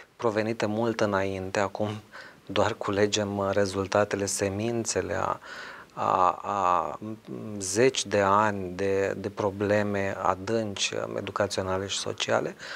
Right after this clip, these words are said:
Toate aceste lucruri fac ca, uh, presiunea exercitată asupra individului să fie una foarte, foarte mare.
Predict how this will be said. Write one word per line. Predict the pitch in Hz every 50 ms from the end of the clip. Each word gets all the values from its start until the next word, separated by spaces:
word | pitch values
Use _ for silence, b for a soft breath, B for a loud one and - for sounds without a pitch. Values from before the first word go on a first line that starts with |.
| B B B B B -
Toate | - 151 - 147
aceste | - - 151 143 - 143
lucruri | 117 110 123 - 139 127
fac | 120 - - - 113 113 -
ca, | - 113 107 107 104 107 - - - - - -
uh, | 113 110 107 104 104 104 -
presiunea | - - 113 113 107 - - - - 120 123 131 127 117 107 98 95 110
exercitată | 104 95 98 98 95 - 104 - 101 104 104 107
asupra | 104 104 - - 107 - 107 -
individului | - 123 131 135 127 113 113 107 101 104 107 107 101 107 104 107 113 - - B B B B B B B B B B B B
să | - - - - - 127
fie | 127 - - - 120 117
una | 117 117 117 110 110 107
foarte, | 107 - - 113 110 - -
foarte | - - - 107 104 - - 110
mare. | 104 104 101 95 90 - -